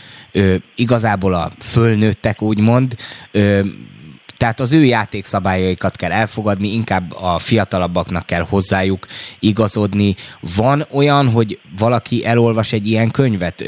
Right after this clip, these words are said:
nyitott arra, hogy inkább ő az, aki megismerje a fiatalokat, és nem az van, hogy inkább a, sokszor a fiatalokat szeretnék ab-, arra a képre formálni. Én is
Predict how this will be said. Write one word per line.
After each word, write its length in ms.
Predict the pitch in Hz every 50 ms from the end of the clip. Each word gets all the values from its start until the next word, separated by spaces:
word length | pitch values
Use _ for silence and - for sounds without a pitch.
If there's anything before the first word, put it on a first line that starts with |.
| 82 92
nyitott 560 | 80 87 101 107 120 117 - 120 113 - - -
arra, 320 | 98 110 107 104 104 104
hogy 260 | 101 92 104 107 98 -
inkább 400 | - 117 110 - 107 101 95 -
ő 200 | 123 117 117 113
az, 160 | 107 104 113
aki 220 | 110 101 - 110
megismerje 720 | 104 107 101 104 98 - - 104 101 101 101 104 107 101 - - - - - - -
a 80 | - 95
fiatalokat, 840 | 98 - 117 113 107 101 - 110 104 104 104 - - 107 101 - -
és 240 | 82 98 - - -
nem 260 | - 107 107 107 107 107
az 180 | 104 101 107
van, 160 | 107 107 107
hogy 160 | 101 107 104 101
inkább 360 | 104 104 98 98 98 95 98
a, 160 | 101 98 95 - - - -
sokszor 380 | - - 107 - - - 107
a 40 | 98
fiatalokat 720 | - - - 113 107 98 - - 104 101 95 - 98 95
szeretnék 520 | - - 101 98 92 - 98 95 87 - -
ab-, 300 | - 92 90 87 101 -
arra 340 | - 98 95 101 101 98 95
a 100 | 92 - -
képre 360 | - 120 110 101 - - -
formálni. 580 | - - 104 101 202 95 104 101 95 92 78 104
Én 140 | 107 104
is 180 | 101 95 -